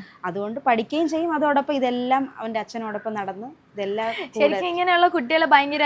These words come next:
Speaker 2: റെയർ അല്ലേ? ഇപ്പൊ
Speaker 1: റെയർ ആണ്,
Speaker 2: നമ്മളൊരു
Speaker 1: തീർച്ചയായിട്ടും.
Speaker 2: ചുറ്റുപാട് എടുത്ത് നോക്കിയാൽ തന്നെ ഇത്ര ഇങ്ങനെ സ്നേഹത്തോടെ നോക്കുന്നവര് ചിലപ്പോ
Speaker 1: തീർച്ചയായിട്ടും.
Speaker 2: കാണണമെന്ന്
Speaker 1: എന്തെങ്കിലും
Speaker 2: പോലും ഇല്ല.
Speaker 1: ഒരു അത്യാവശ്യം വന്നു കഴിഞ്ഞാൽ തന്നെ നമുക്കിപ്പോ ഹോസ്പിറ്റലിലോ എന്തെങ്കിലും പോകണം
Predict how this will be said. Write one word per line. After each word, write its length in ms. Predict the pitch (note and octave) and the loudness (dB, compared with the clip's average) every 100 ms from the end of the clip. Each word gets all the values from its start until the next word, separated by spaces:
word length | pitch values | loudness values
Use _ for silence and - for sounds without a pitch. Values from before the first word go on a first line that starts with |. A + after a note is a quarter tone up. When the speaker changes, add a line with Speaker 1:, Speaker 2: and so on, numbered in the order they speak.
| C#4 | 4
Speaker 2:
റെയർ 300 | C4 B3+ B3 | 4 4 4
അല്ലേ? 200 | A3+ A3+ | 2 2
ഇപ്പൊ 100 | A3+ | 4
Speaker 1:
റെയർ 140 | A3 | 6
ആണ്, 60 | A3+ | 6
Speaker 2:
നമ്മളൊരു 280 | G3+ C#4+ D4 | 4 4 4
Speaker 1:
തീർച്ചയായിട്ടും. 320 | D#4 G#3+ B3 | 2 -2 0
Speaker 2:
ചുറ്റുപാട് 260 | D4 D4 C#4+ | 6 6 6
എടുത്ത് 200 | C#4+ D4 C#4+ | 0 -2 -2
നോക്കിയാൽ 380 | C4+ - C#4 C4+ | -2 0 -2 0
തന്നെ 240 | B3+ B3+ D#4 - A3 | -2 -2 -4 -8 -14
ഇത്ര 220 | C4 A#3+ D4 | -10 -2 -2
ഇങ്ങനെ 300 | C#4 C#4 D4+ | 0 -2 -4
സ്നേഹത്തോടെ 580 | D#4+ D4 C4+ C#4+ C#4+ C#4+ | -4 -2 -4 -2 0 0
നോക്കുന്നവര് 600 | C#4+ C4 D4 C4+ C#4 D#4 | 0 -2 -2 -2 0 2
ചിലപ്പോ 360 | - - _ E4 | 0 -2 _ -4
Speaker 1:
തീർച്ചയായിട്ടും. 340 | C#4+ F#4 F#4+ F4 | 4 4 6 6
Speaker 2:
കാണണമെന്ന് 280 | E4+ F#4 F#4+ | 6 6 4
Speaker 1:
എന്തെങ്കിലും 360 | F#4+ D4+ C4+ | 4 4 4
Speaker 2:
പോലും 80 | A#3+ | 4
ഇല്ല. 80 | - | 4
Speaker 1:
ഒരു 100 | C4+ | 0
അത്യാവശ്യം 440 | - C4+ C#4 C4+ C#4 | 0 0 0 -2 -2
വന്നു 180 | C4 C4+ | 0 0
കഴിഞ്ഞാൽ 240 | C4 C4 | -2 -2
തന്നെ 140 | C4 B3+ | -4 -4
നമുക്കിപ്പോ 360 | A#3+ A#3+ C4 | -6 -6 -4
ഹോസ്പിറ്റലിലോ 600 | A#3+ A#3+ - A3+ A#3 A#3+ | -2 -4 -4 -6 -4 -2
എന്തെങ്കിലും 340 | A3+ A3+ B3 A#3 | -2 -4 -6 -4
പോകണം 340 | A3+ A3+ A#3+ | -4 -4 -8